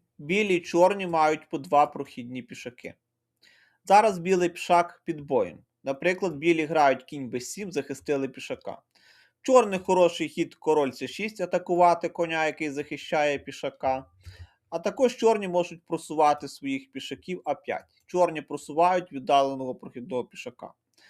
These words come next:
Наприклад, білі можуть побити небезпечного пішака,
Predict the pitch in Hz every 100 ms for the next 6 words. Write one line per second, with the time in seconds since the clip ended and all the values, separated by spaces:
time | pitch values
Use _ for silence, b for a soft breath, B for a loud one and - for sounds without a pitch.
0 | b b b - 165 196 190 160 170 185
1 | 165 147 143 147 - 135 185 220 220 214
2 | 196 185 196 185 175 165 160 156 - 156
3 | - 160 147